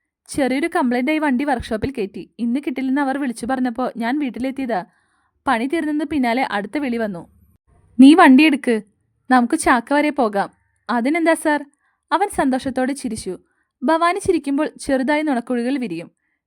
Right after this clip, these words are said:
നാണം പുരണ്ട നിഷ്കളങ്കമായ ആ ചിരിയാണ് അവനെ വളരെ പെട്ടെന്ന് മറ്റുള്ളവരിലേക്ക് അടുപ്പിക്കുന്നത്.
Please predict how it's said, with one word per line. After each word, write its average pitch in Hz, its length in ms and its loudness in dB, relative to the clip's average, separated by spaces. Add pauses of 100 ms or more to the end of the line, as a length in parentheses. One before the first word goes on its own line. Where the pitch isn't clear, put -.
നാണം 320 360 0
പുരണ്ട 311 280 0
നിഷ്കളങ്കമായ 269 680 -2 (120)
ആ 269 100 -4
ചിരിയാണ് 226 400 -4
അവനെ 277 300 -4
വളരെ 247 280 0
പെട്ടെന്ന് 247 360 -4
മറ്റുള്ളവരിലേക്ക് 233 800 -4
അടുപ്പിക്കുന്നത്. 202 600 -8